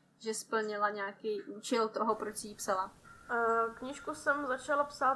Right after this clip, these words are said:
Speaker 2: po propuštění a shodou náhod jsem na Facebooku dělala knižního velvyslance na stránkách Knižní závisláci, kterou vede Adam Pícha, který je marketingový ředitel knih Dobrovský, které jistě hodně všichni z vás znají.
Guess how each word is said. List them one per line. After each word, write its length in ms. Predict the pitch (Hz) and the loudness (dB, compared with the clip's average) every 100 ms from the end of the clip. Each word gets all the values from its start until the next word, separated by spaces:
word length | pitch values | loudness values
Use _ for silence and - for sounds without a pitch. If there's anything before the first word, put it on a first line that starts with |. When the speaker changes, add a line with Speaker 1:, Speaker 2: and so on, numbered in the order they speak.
| 262 | 0
Speaker 2:
po 60 | 208 | -10
propuštění 1000 | - 233 - 254 - 277 277 285 285 - | -10 -12 -10 -10 -10 -8 -8 -8 -10 -4
a 640 | - 214 214 208 214 214 | 0 2 2 2 2 0
shodou 440 | 208 - 240 247 240 | -4 -6 -2 0 4
náhod 440 | 214 214 233 233 | 6 6 4 -4
jsem 180 | - 240 | -6 0
na 80 | 220 | 0
Facebooku 560 | 226 240 226 233 - | 0 -2 -4 -10 -8
dělala 360 | 226 226 220 226 | -4 2 4 4
knižního 520 | 220 226 233 233 233 | 0 -4 -4 -2 -2
velvyslance 1040 | 226 226 226 233 226 226 220 - 233 226 220 - - - - - | 0 -2 0 -2 -2 -2 -2 -4 -2 -2 -4 -14 -18 -18 -16 -4
na 140 | 226 | -4
stránkách 580 | 233 226 220 220 240 240 - - | 0 2 2 4 2 2 -6 -12
Knižní 320 | 240 240 226 | -10 -2 2
závisláci, 760 | 202 196 247 - 285 277 - 233 | 6 4 4 0 -2 -2 -4 -10
kterou 360 | - 226 220 | -4 4 6
vede 360 | 214 208 214 214 | 6 4 4 2
Adam 380 | - 214 214 220 | 2 2 2 0
Pícha, 300 | 226 220 226 | -10 -8 -8
který 340 | 220 226 220 214 | -6 -2 0 2
je 260 | 196 202 - - - - | 0 -2 -12 -18 -18 -4
marketingový 760 | 208 208 247 233 247 233 233 226 | 4 4 4 -2 -2 -2 -2 0
ředitel 420 | 226 220 220 208 | -2 -2 0 0
knih 300 | 208 214 202 | 2 0 2
Dobrovský, 680 | 196 220 233 - - 127 - | 0 0 -4 -6 -10 -10 -6
které 220 | 214 208 | 0 0
jistě 300 | 208 - 214 | 0 -4 -4
hodně 280 | 208 202 220 | -4 -4 -10
všichni 380 | - 214 220 | -10 -6 -4
z 60 | 202 | -2
vás 220 | 190 - | -2 -6
znají. 520 | 190 196 214 277 277 | -8 -4 -2 -2 -8